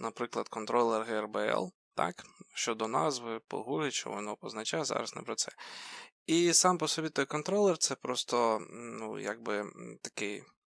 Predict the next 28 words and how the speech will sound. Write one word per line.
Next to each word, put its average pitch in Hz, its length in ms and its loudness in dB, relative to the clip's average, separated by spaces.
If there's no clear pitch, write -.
гомункул, 185 680 0
який 131 280 0
виконує 143 680 0
команди 127 680 0
від 117 240 -4
J-коду, 110 800 -2
тобто - 240 -6
керується 165 500 0
він 113 120 -4
саме 143 360 4
цими 127 480 0
інструкціями. - 840 -2
Але 85 240 2
ж 127 260 4
якщо 135 320 0
вам 156 180 2
потрібно 123 500 -4
створити - 460 -2
саме 95 360 2
інструкції 104 600 -4
J-коду, 123 640 0
як 110 240 0
виявилося 104 340 -4
для 101 100 0
мене 90 220 -2
це - 160 0
надважливий - 640 0
момент, 190 440 -4